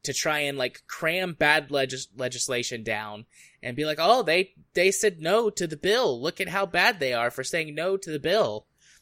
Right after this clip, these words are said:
And nobody pays attention to the fact that it's like, no, the other, you know, the other side is saying, like, "We don't want your garbage legislation in this bill that doesn't have anything to do with what we're trying to,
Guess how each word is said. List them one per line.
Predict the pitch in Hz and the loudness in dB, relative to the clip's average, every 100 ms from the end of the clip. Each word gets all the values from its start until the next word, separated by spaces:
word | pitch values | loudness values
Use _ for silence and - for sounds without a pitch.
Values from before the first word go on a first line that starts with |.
| _ | _
And | 131 131 | -8 -4
nobody | 131 131 | -2 -2
pays | 127 120 | -2 -8
attention | 110 113 104 - | -8 -10 -10 -12
to | 101 | -12
the | |
fact | - 104 | -6 -6
that | 98 | -6
it's | - | -8
like, | 113 | -8
no, | 156 147 | -4 -2
the | 110 117 | -2 -4
other, | 117 107 | -4 -8
you | 113 | -10
know, | 101 | -6
the | 107 | -4
other | 117 107 - _ | -4 -4 -8 _
side | - 120 107 101 - _ _ - | -2 0 0 -2 -6 _ _ -6
is | 117 - | -2 0
saying, | 117 110 104 | -2 -4 -6
like, | 98 98 | -8 -10
"We | 107 117 | -12 -8
don't | 120 98 | -6 -6
want | 107 120 120 | -6 -6 -6
your | 107 | -6
garbage | 107 101 104 104 | -2 -2 -4 -6
legislation | 104 113 - 110 - 104 | -8 -6 -4 -4 -6 -10
in | |
this | 107 104 | -8 -10
bill | - 110 104 98 - - - | -6 -6 -6 -10 -16 -20 -8
that | 120 | -2
doesn't | 127 127 | -2 0
have | 135 | -2
anything | 120 123 117 120 | -2 -6 -6 -6
to | 110 | -4
do | 117 110 | -6 -6
with | 110 | -6
what | 120 - | -6 -6
we're | 120 | -8
trying | - 120 117 113 | -2 -2 -2 -4
to, | 110 | -12